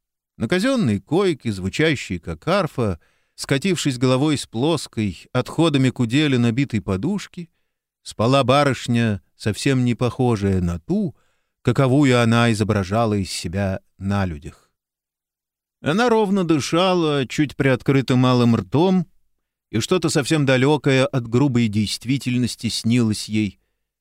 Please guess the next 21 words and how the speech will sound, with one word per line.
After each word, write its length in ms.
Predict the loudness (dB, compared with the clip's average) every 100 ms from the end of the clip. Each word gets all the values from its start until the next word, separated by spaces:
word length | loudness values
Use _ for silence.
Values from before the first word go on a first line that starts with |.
| _ _
Верхнюю 480 | -2 0 0 0 0
губу, 360 | 2 2 0 -2
помеченную 600 | 0 0 0 2 2 2
пушком, 540 | 0 -4 -2 0 -2 -4 _ _ _ -10
трогала 380 | -2 0 2 2
летучая, 680 | 0 -2 -4 -4 -2 -2 0
даже 300 | 0 0 0
мечтательная 1120 | 0 -4 -6 0 0 0 0 0 0 0 -2
улыбка, 640 | -6 -6 -4 -4 -4 -8 -8 _ _ _ _ _ _
чуть 240 | -4 -2 -4
вздрагивали 580 | -4 0 2 2 0
сомкнутые 680 | 0 0 0 0 0 2 2
ресницы — 720 | 2 0 2 2 0 -4 -8 _ _ _ _ _ 0
Румянец 540 | 2 4 2 2 2
облил 340 | 0 2 2
щеки, 600 | 0 -4 -2 -2 -2 -8 -8 _ _ _ -2
и 100 | 2
не 140 | 2
суетились 680 | 2 2 2 2 2 0 0
руки-ноги 680 | 0 0 0 2 2 2 0
барышни. 720 | 2 2 0 -2 -4 -4